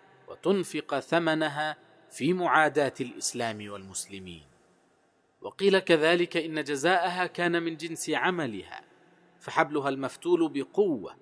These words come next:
الذي كانت تحتطب به وتجمع الشر به والشوك لترميه في طريق النبي صلى الله عليه وسلم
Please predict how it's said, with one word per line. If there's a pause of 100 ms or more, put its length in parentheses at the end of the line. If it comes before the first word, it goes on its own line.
(160)
الذي
كانت
تحتطب
به
وتجمع
الشر
به
والشوك (260)
لترميه
في
طريق
النبي
صلى
الله
عليه
وسلم